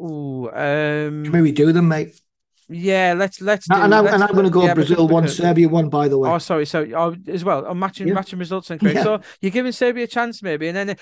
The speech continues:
Speaker 2: Yeah.
Speaker 1: then wh-, what I hope that is a draw, Craig, because what that does in that group then, in Group G, it means Serbia and Brazil against Switzerland and Cameroon are just going all guns blazing.
Speaker 2: It
Speaker 1: Who can
Speaker 2: does.
Speaker 1: score,
Speaker 2: Yeah, it does,
Speaker 1: who
Speaker 2: yeah.
Speaker 1: can score the most
Speaker 2: Most
Speaker 1: goals?
Speaker 2: goals, yeah.
Speaker 1: I hope, so a draw would be good for us for the tournament wise, wouldn't it? 'Cause then
Speaker 2: Yep.
Speaker 1: they can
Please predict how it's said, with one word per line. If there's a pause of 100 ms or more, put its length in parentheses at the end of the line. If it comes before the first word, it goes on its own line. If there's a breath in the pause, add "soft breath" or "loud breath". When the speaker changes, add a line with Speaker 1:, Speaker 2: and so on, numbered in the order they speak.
(140 loud breath)
Speaker 2:
Yeah.
Speaker 1:
then
wh-,
what
I
hope
that
is
a
draw,
Craig, (400 soft breath)
because
what
that
does
in
that
group
then,
in
Group
G, (240 soft breath)
it
means
Serbia
and
Brazil
against
Switzerland
and
Cameroon
are
just
going
all
guns
blazing.
Speaker 2:
It
Speaker 1:
Who
can
Speaker 2:
does.
Speaker 1:
score,
Speaker 2:
Yeah,
it
does,
Speaker 1:
who
Speaker 2:
yeah.
Speaker 1:
can
score
the
most
Speaker 2:
Most
Speaker 1:
goals?
Speaker 2:
goals,
yeah.
Speaker 1:
I
hope,
so
a
draw
would
be
good
for
us
for
the
tournament
wise,
wouldn't
it?
'Cause
then
Speaker 2:
Yep.
Speaker 1:
they
can